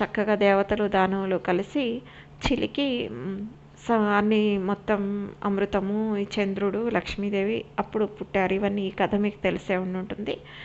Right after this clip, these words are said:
అప్పుడు దానివల్ల మాత్రమే ఈ సాగర మథనం, క్షీరసాగర మథనం అంటే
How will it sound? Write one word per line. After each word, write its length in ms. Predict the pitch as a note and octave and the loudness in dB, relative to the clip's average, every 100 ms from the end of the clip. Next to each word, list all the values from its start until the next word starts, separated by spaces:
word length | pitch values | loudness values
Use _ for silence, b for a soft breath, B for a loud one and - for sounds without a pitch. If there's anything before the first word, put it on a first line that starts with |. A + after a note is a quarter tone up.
| B B B - - - | B B B -20 -20 0
అప్పుడు 800 | G3+ A3 - D4+ D4+ D#4 D4 C#4+ - | 2 2 2 2 2 4 4 2 4
దానివల్ల 560 | A3 A3 A#3+ B3+ B3+ A#3+ | 8 10 8 6 6 6
మాత్రమే 800 | A3+ A3 G#3+ A#3+ A#3+ D4 G4 - - - | 2 -2 0 0 2 0 -4 -6 -12 -4
ఈ 260 | A3+ A3+ A3 | 0 0 2
సాగర 460 | A#3 G#3+ A3 A#3+ | 6 8 10 8
మథనం, 440 | A3+ A3 A#3+ G#3 - | 6 2 2 0 -2
క్షీరసాగర 760 | - A3+ A3 A3 A3 G3+ G3+ G3 | -2 0 2 2 4 4 4 4
మథనం 440 | F#3 F3+ G3+ F#3+ | 2 0 -4 -2
అంటే 360 | G3+ G#3+ E4 | -4 -2 -4